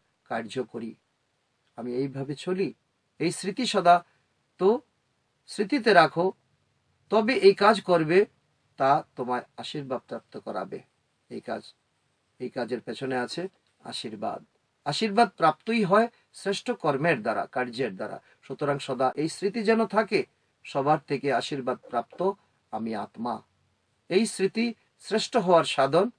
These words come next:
এই স্মৃতি অনেক কল্যাণের নিমিত্ত হয়ে যায়। সুতরাং স্মরণে রেখো যে পরিবর্তন শক্তি দ্বারা সবার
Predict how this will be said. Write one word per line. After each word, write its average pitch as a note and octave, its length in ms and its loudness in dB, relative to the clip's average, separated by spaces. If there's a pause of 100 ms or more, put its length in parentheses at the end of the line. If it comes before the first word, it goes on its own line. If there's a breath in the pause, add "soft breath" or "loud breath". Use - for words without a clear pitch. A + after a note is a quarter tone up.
(340)
এই F#3 100 4
স্মৃতি C4 480 -2 (380)
অনেক G#3 340 2
কল্যাণের F3+ 520 2
নিমিত্ত A#3+ 340 0
হয়ে A#2+ 300 -2
যায়। G2 220 -8 (500)
সুতরাং A#2 500 -2 (360)
স্মরণে E3+ 420 -4
রেখো F#3+ 360 2 (540)
যে B2+ 180 -4
পরিবর্তন E3 640 -2
শক্তি - 380 -8
দ্বারা A#2+ 360 -4 (380)
সবার B2+ 420 -2